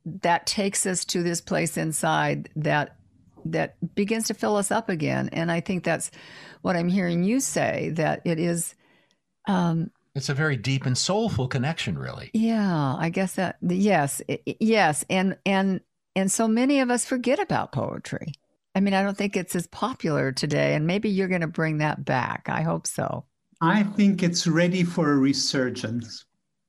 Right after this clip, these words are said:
Speaker 2: I was just gonna say thank you for curating the book and also, uh, and, and organizing it in a way where, where there's a takeaway, uh, in each chapter that's designed for us to get.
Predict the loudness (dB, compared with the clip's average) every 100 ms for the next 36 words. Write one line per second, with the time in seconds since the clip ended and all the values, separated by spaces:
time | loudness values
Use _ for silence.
0 | -2 0 2 0 -2 -2 -2 -4 -2 -2
1 | -2 -2 -4 -4 -4 0 0 0 -2 -2
2 | -4 -4 -10 -14 -18 -16 -6 -2 2 2
3 | 0 0 -2 -2 -2 -2 0 -2 -6 -16
4 | -20 _ -8 -6 -4 -2 -2 0 0 0
5 | 0 0 0 0 0 0 -2 0 0 -2
6 | -4 -4 -2 -4 -4 -8 -6 -4 -2 -2
7 | -2 -2 -4 -6 -8 -6 -4 -2 -4 -8
8 | -8 -4 -2 -2 -4 -4 -4 -6 -10 -10
9 | _ -20 -20 _ -4 -2 -2 -6 -4 -2
10 | 0 -2 -2 -2 -2 -4 -6 -8 -8